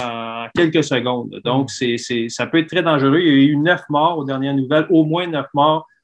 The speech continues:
Speaker 1: Ontario, Québec, à propos de ça. Donc, c'est très troublant parce qu'on peut s'attendre avec les changements climatiques à ce que ça se produise,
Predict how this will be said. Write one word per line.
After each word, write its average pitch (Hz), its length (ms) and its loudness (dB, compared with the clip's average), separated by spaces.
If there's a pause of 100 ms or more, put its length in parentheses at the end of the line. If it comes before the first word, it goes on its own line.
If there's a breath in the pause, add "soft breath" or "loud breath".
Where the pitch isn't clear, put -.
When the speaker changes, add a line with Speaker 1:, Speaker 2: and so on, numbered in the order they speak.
(140)
Speaker 1:
Ontario, 143 460 2
Québec, 139 520 -2 (480 soft breath)
à 120 80 0
propos 151 380 0
de 131 120 2
ça. 180 180 -2
Donc, 202 280 -2
c'est 208 160 -2
très 277 200 0
troublant 196 420 -2
parce - 180 -6
qu'on 170 180 -4
peut 220 120 -4
s'attendre 185 400 -2
avec 147 140 -4
les 135 80 0
changements 147 380 -2
climatiques 135 540 -2
à 123 100 -4
ce - 120 -14
que 147 100 -2
ça 135 200 -6
se - 120 -12
produise, 139 680 -2